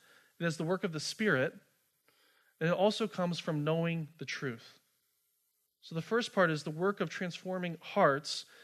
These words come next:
is the work that only the Spirit can do.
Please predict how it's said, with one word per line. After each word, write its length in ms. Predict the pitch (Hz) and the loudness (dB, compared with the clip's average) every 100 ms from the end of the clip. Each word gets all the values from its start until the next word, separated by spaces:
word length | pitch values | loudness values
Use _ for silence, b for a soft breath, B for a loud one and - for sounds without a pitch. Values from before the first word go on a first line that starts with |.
| B _ | B _
is 160 | 160 147 | -8 -6
the 100 | 165 | -6
work 440 | 165 190 190 - _ | -2 -2 -2 -10 _
that 120 | - 160 | -6 -2
only 260 | 175 202 208 | -2 0 0
the 100 | 180 | -2
Spirit 400 | - 175 160 - | -4 -6 -6 -6
can 140 | 143 | -8
do. 220 | 123 113 | -6 -10